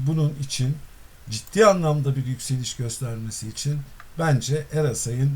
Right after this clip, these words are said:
biraz daha düşmesi lazım. Dediğim gibi fiyata bakmıyorum. Şu anda çok dirençli olmasına rağmen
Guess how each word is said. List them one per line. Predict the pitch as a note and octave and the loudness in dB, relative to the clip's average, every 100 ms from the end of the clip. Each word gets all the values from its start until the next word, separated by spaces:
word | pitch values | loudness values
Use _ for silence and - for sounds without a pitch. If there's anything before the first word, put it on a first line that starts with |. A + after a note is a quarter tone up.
| C3+ | -2
biraz | C#3+ D#3 B2+ G#2+ | 0 4 4 2
daha | A#2 C3+ A#2+ | -4 -4 -2
düşmesi | - C3+ B2 - B2+ | 0 2 2 0 -2
lazım. | G2 G#2+ D3+ C#3+ | -4 -4 -4 0
Dediğim | C3+ C#3 D3 | 2 2 2
gibi | A#2+ D3 | 0 -4
fiyata | C#3 C3+ - C#3 | -2 -2 0 0
bakmıyorum. | C#3+ D3+ C3 B2 A2 D3 C#3 - - | 2 0 -2 -4 -2 -4 -6 -12 -10
Şu | - F3 | -4 0
anda | F3 D3+ C#3 C#3+ D#3 - - - - | 4 4 6 4 2 -12 -18 -16 -4
çok | E3+ C#3+ A2 | -4 -2 4
dirençli | C#3 C#3+ C#3 - E3 | 8 8 8 4 0
olmasına | F3+ C#3+ C3+ A#2 - A#2+ G#2+ G#2+ | 2 4 4 0 -4 -6 -6 -4
rağmen | C3+ F3 B2 A#2+ D#3+ | 2 4 4 2 0